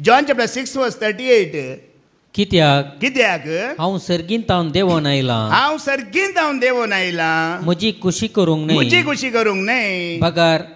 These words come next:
Speaker 2: म्हाका धाडलेल्याची खुशी करूंक.
Speaker 1: देखून मोगाच्या भावा भयण्यांनो, जेजू खंय तावन देंवन आयला?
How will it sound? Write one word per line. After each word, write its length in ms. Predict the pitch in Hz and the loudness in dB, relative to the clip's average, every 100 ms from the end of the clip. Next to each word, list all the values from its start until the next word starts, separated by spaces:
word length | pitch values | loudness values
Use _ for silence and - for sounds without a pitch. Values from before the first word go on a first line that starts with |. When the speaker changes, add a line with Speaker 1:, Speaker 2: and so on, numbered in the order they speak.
| - _ 151 | -20 _ -6
Speaker 2:
म्हाका 300 | 165 190 156 | 0 0 2
धाडलेल्याची 680 | 151 160 214 214 170 156 143 | 0 0 0 0 -2 -4 -4
खुशी 240 | 151 135 | -4 -4
करूंक. 520 | 185 147 123 113 104 107 - _ | -2 -2 -2 -4 -8 -14 -20 _
Speaker 1:
देखून 220 | 220 269 | 0 0
मोगाच्या 540 | 254 285 285 277 262 233 | 0 0 0 0 2 2
भावा 280 | 208 240 285 | 0 0 0
भयण्यांनो, 840 | 247 247 269 277 262 214 226 226 | 0 0 0 2 2 2 0 0
जेजू 280 | 247 302 302 | 0 2 2
खंय 180 | 285 330 | 2 4
तावन 160 | 302 262 | 2 4
देंवन 300 | 269 294 294 | 2 4 2
आयला? 420 | 294 294 311 | 2 4 4